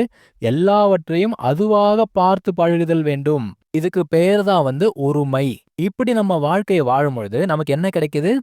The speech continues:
அந்த பேரருள் பெருநிலை அப்படிங்கிறது கிடைக்குது. இந்த நிலையை தான் சுத்த சன்மார்க்கத்துல என்ன சொல்றாங்க அப்படின்னா,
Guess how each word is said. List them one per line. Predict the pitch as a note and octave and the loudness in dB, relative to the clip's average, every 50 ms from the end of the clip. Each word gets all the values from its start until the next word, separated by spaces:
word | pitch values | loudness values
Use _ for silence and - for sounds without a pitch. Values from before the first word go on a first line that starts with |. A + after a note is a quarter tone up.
| - _ | -6 _
அந்த | _ - C3+ C#3+ C#3 C3+ B2+ - | _ -8 -6 -4 -2 -2 -4 -4
பேரருள் | - E3+ F#3 G#3 A3+ A#3 G#3+ G3+ F#3+ G3 G3+ - _ | -2 0 2 2 4 4 2 2 2 0 -2 -4 _
பெருநிலை | - E3 F3+ G#3 A#3 A#3 A3+ G#3+ G3+ G3+ F#3+ | -2 0 0 2 2 2 2 2 4 4 2
அப்படிங்கிறது | F3 E3 F3 F3 E3+ E3 D#3+ D#3+ D#3+ D#3+ | 2 0 -2 -2 -2 -2 -2 -2 -2 -2
கிடைக்குது. | D3+ D3+ D#3 D#3 C#3+ C3+ A2+ - - - - - _ | -2 -2 -2 -2 -2 -2 -2 -4 -8 -18 -20 -16 _
இந்த | - D3+ E3 F3+ F3+ F3 | -2 -2 0 0 2 2
நிலையை | F3 F3+ G3+ A3+ A#3+ A3 | 2 2 2 4 4 2
தான் | D#3+ C#3 D#3+ F#3+ | 2 2 0 0
சுத்த | - - D#3 - G3+ | -2 -4 -4 -2 -2
சன்மார்க்கத்துல | F#3+ F#3+ F#3 F3 E3+ D#3+ D#3 D3+ D3+ D3+ C3 B2+ | -2 0 0 0 0 2 2 0 0 0 -2 -2
என்ன | C3+ E3+ E3 D#3+ | -2 -4 -6 -4
சொல்றாங்க | D3 B2+ C3+ C3 B2 A#2+ | -4 -2 -2 -2 -2 -4
அப்படின்னா, | A2 F#2+ G2 F2+ F#2 G2+ | -6 -8 -8 -8 -6 -2